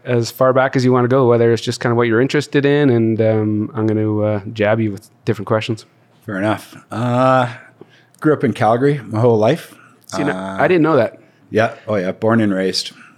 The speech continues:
Speaker 2: Yeah.
Speaker 1: What part of the city?
Speaker 2: Grew up in Cambrian Heights.
Speaker 1: Okay. Cool.
Speaker 2: And, uh, Cambrian Heights Elementary. And then, uh, Colonel Irvin, James Fowler.
Speaker 1: Okay.
Speaker 2: Yeah. And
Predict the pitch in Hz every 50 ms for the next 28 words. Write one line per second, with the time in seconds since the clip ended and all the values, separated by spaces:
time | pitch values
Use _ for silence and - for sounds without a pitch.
0 | _ _ - 110 101 101 104 - - 147 135 143 143 - 151 143 139 127 - 147
1 | 165 185 - - - - 117 117 117 120 - 123 107 101 - 117 110 110 110 117
2 | 117 113 98 101 101 113 117 - - - - - 107 131 135 135 135 _ _ _
3 | _ _ _ _ _ - - - 127 143 160 - - - _ _ - 98 95 95
4 | 98 98 98 98 95 92 98 95 92 92 92 95 95 95 92 98 - - _ _
5 | _ _ - - 120 117 120 123 120 110 117 110 110 - 123 113 113 113 107 113
6 | 117 - - - 135 135 131 - - - - _ _ _ _ _ _ _ _ _
7 | _ - 101 - - _ - - 101 98 98 98 98 95 98 98 98 98 95 95
8 | 95 92 95 - - - - 131 123 120 107 107 117 127 131 139 147 151 147 139
9 | - - _ _ _ _ - - - - - - - - - _ - - 107 107
10 | 107 - - - 104 110 123 135 156 165 170 160 - - - - _ - - -
11 | 123 127 117 120 131 123 - - - _ _ _ - 90 92 95 95 - _ _
12 | _ - 90 90 90 90 90 90 90 90 90 90 92 92 92 92 90 90 90 90
13 | 90